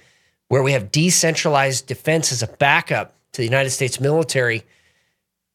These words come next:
We have our National Guard in a robust place. We have our State Guard in a robust place. And they aren't just kind of an afterthought in budgeting. It's very important. I, I don't know.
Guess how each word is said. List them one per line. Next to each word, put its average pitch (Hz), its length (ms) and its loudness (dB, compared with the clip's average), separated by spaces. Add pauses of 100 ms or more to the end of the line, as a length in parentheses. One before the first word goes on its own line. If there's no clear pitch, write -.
(320)
We 120 100 4
have 139 140 4
our 123 100 2
National 143 400 -2
Guard 147 380 2
in 135 160 -6
a 117 80 -4
robust 120 640 -2
place. 127 340 -2
We 131 60 0
have 117 100 -2
our 104 40 -6
State 160 540 0
Guard 135 320 2
in 120 80 -4
a 117 60 -6
robust 127 440 0
place. 120 400 -2 (1160)
And 120 100 2
they 131 80 4
aren't 139 180 0
just 139 260 -2
kind 143 140 0
of 120 60 -2
an 117 60 -2
afterthought 120 840 -2 (200)
in 107 140 -6
budgeting. 139 420 0 (920)
It's 113 100 -8
very 175 280 4
important. 156 360 2
I, 170 200 2
I 190 40 2
don't 233 120 0
know. 214 200 2